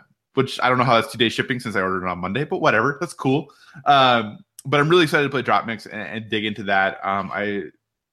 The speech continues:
everything I've seen about it, it just looks fun. I still don't full, even after you've explained it, I still don't fully grasp the game.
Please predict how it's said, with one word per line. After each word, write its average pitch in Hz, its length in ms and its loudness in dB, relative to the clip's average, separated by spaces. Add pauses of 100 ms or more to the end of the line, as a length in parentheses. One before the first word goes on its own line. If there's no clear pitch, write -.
(100)
everything 160 320 0
I've 127 100 0
seen 131 160 -8
about 127 220 2
it, 110 60 -2
it 110 60 -2
just 107 140 -4
looks 104 220 -6
fun. 107 420 0
I 113 100 0
still 143 500 2
don't 143 320 0
full, 131 360 -4
even 143 180 2
after 135 180 2
you've 127 180 0
explained 120 380 0
it, 117 80 0
I 107 80 -2
still 131 200 -6
don't 131 180 -4 (200)
fully 131 300 -2
grasp 110 420 0 (140)
the 107 80 -6
game. 135 680 0